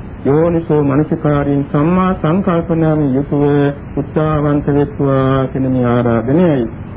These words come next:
ස්වාමීන් මේ ධර්ම ශ්‍රවණය කිරීමෙන් සිදු කරගන්නා ලද කුසල සම්භාර ධර්මයේ පරලෝකීය ඥාතීන්ට, ජීවත් වෙන ඥාතීන්ට, ආරක්ෂක දෙවියන්ට, හිතාහිත මදා සර්ව ප්‍රඥට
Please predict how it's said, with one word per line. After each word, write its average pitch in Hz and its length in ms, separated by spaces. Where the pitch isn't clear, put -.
ස්වාමීන් 156 720
මේ 151 220
ධර්ම 147 380
ශ්‍රවණය 143 580
කිරීමෙන් 143 680
සිදු 185 280
කරගන්නා 170 680
ලද 147 280
කුසල 180 340
සම්භාර 147 580
ධර්මයේ 147 600
පරලෝකීය 160 680
ඥාතීන්ට, 147 840
ජීවත් 160 440
වෙන 156 160
ඥාතීන්ට, 147 840
ආරක්ෂක 160 640
දෙවියන්ට, 156 640
හිතාහිත 185 580
මදා 165 480
සර්ව 208 420
ප්‍රඥට 151 520